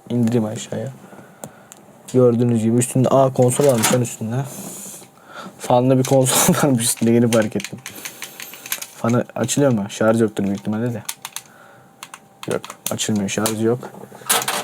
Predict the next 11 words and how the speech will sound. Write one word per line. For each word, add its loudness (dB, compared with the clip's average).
Ee, 6
kasamdan 2
memnunum. 6
Ryzen 6
beş 4
beş 6
bin 6
altı 6
yüz 6
X 4
var. 4